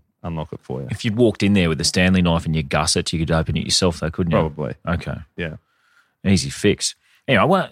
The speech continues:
Speaker 2: I reckon just hand him in, get him back at the other end, like some, some airlines do that with duty-free booze.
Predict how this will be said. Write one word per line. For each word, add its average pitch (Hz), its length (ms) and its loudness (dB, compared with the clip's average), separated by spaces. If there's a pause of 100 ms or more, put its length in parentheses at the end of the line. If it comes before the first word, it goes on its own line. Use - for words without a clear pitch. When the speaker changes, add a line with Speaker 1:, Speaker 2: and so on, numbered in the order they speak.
(160)
Speaker 2:
I 151 80 2
reckon 117 200 -2
just - 160 -8
hand 71 220 -8
him 73 100 -4
in, 82 220 0 (280)
get 85 100 -2
him 76 80 -2
back 78 140 -4
at - 60 -14
the 80 100 -6
other 80 160 -2
end, 87 160 2
like 85 100 -2
some, 85 240 -2 (160)
some 139 220 2
airlines 87 300 2
do 95 100 0
that 78 160 0
with - 220 -10
duty-free 85 480 -2
booze. 95 600 -4